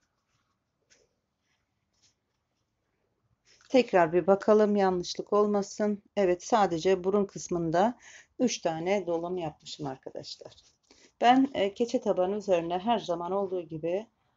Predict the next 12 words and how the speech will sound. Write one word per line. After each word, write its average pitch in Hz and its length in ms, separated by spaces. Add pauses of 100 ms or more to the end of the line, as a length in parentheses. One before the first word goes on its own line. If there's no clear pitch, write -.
(160)
arkadaşlar 170 800 (440)
topuk - 280
kısmından 165 560
başlıyorum. 143 600 (1300)
Tabii 160 380
bu 185 140
modelden 165 640
modele 147 440
de 139 180
değişiyor 160 600
ama 185 340 (1400)
evet, 151 480